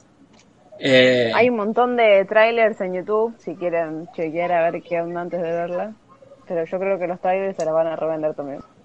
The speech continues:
Speaker 1: Ajá. Eh...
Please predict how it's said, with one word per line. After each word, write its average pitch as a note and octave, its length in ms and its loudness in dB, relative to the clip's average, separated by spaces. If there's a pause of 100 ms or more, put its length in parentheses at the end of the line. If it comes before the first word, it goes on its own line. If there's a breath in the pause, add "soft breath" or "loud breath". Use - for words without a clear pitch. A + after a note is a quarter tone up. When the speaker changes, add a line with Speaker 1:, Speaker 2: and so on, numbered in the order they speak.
(960)
Speaker 1:
Ajá. E3 400 0 (840)
Eh... C#3 520 6